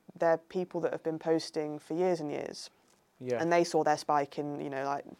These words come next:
Speaker 1: two thousand eleven. But inherently, how do social media sites make money?
Speaker 2: By ads.
Speaker 1: Ads. Right. So you've, you've got to play the game.
Speaker 2: 'Cause they're gonna show that people that are paid, right?
Speaker 1: Yeah,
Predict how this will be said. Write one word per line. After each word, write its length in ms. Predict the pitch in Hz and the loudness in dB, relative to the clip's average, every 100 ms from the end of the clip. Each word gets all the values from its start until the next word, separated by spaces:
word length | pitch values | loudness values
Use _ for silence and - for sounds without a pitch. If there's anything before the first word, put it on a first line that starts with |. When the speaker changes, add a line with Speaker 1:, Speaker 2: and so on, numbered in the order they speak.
| _ | _
Speaker 1:
two 120 | - | -6
thousand 380 | 160 151 143 147 | -2 -2 -2 -2
eleven. 380 | 151 160 143 - - - | 0 0 -2 -10 -14 4
But 120 | 185 | 6
inherently, 680 | 175 185 165 139 139 165 185 - _ _ _ _ - | 6 6 4 4 2 2 -2 -10 _ _ _ _ 0
how 180 | 180 | 4
do 60 | 170 | 4
social 280 | 165 165 160 | 4 2 2
media 180 | 160 156 | -2 -2
sites 260 | 156 - 160 | -2 -2 -2
make 160 | 147 | -2
money? 340 | 151 143 - 180 _ _ _ _ _ _ | -2 -4 -8 -12 _ _ _ _ _ _
Speaker 2:
By 120 | 120 117 | 0 2
ads. 60 | 143 | 2
Speaker 1:
Ads. 400 | 117 - - - _ _ - _ - | 2 -4 -12 -16 _ _ -20 _ -4
Right. 140 | 156 - - _ | -4 -4 -16 _
So 360 | - 175 170 165 - | 4 8 8 6 -4
you've, 320 | 180 180 175 _ _ 175 | -2 -2 -2 _ _ -2
you've 200 | 175 170 | 0 6
got 180 | 190 - | 4 4
to 120 | 175 | -8
play 280 | - 170 165 | 2 4 4
the 100 | 160 | 4
game. 380 | 147 151 202 226 _ _ _ _ _ _ _ - | 2 2 -2 -8 _ _ _ _ _ _ _ -10
Speaker 2:
'Cause 120 | 131 | -4
they're 100 | 139 | -2
gonna 180 | 160 143 | 0 -2
show 240 | - 127 | 2 2
that 280 | 117 - - | 2 -4 -10
people 340 | 131 117 120 110 | -12 -10 -8 -4
that 60 | |
are 80 | 107 | -6
paid, 380 | - 123 127 107 | -2 0 0 -4
right? 260 | 110 127 - | -6 -6 -2
Speaker 1:
Yeah, 260 | 220 196 | 4 4